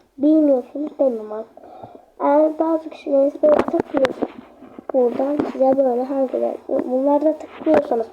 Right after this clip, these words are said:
böyle arkadaşlar. Buradan bakabilirsiniz hangisi çıkarsam.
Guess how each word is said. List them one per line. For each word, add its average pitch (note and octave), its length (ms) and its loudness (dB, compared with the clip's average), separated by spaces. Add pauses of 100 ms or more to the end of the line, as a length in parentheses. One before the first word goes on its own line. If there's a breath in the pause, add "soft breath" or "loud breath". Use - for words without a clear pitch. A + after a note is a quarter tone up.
böyle A3 240 0
arkadaşlar. A3+ 760 -6 (1900)
Buradan D4 420 2
bakabilirsiniz A#3+ 600 0
hangisi A#3 380 -6 (220)
çıkarsam. - 680 -8